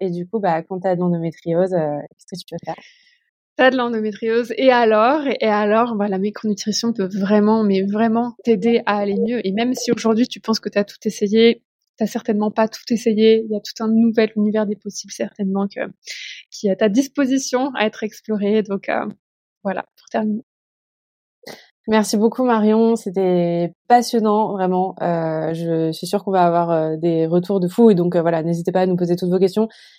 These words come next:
Speaker 1: et à nous demander aussi si vous voulez qu'on, qu'on creuse certains sujets. Euh,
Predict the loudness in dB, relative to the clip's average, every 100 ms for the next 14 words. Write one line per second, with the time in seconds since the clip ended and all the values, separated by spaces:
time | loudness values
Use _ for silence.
0 | _ 0 2 4 4 4 4 6 4 2
1 | -2 0 0 2 0 0 -2 -2 -2 -4
2 | -4 -2 -2 -2 -2 4 4 6 2 2
3 | -2 -4 -2 2 4 4 4 2 0 -4